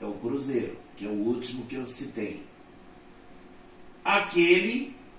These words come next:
está na Série A. Aquele, o Palmeiras, né, é o, o,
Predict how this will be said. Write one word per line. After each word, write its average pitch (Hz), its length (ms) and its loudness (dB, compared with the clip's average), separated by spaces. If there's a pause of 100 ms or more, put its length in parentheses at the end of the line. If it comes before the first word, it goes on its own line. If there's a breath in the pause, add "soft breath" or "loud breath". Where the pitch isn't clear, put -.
(720)
está 143 500 2
na 143 140 0
Série 143 420 6
A. - 260 2 (1700)
Aquele, 131 760 0 (100)
o 98 60 -8
Palmeiras, 123 960 2
né, 127 360 -2 (600 loud breath)
é 120 160 0
o, 123 40 2
o, 110 1080 0